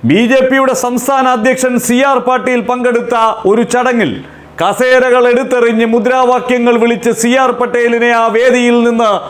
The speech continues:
ആട്ടി ഓടിക്കുന്ന ക്ഷത്രിയരെ നമുക്ക് ഈ ദൃശ്യങ്ങളിൽ കാണാം.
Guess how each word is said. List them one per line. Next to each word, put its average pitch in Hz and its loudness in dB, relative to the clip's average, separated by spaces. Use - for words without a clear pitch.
ആട്ടി 262 -2
ഓടിക്കുന്ന 233 0
ക്ഷത്രിയരെ 233 0
നമുക്ക് 220 0
ഈ - 2
ദൃശ്യങ്ങളിൽ 208 0
കാണാം. 131 -2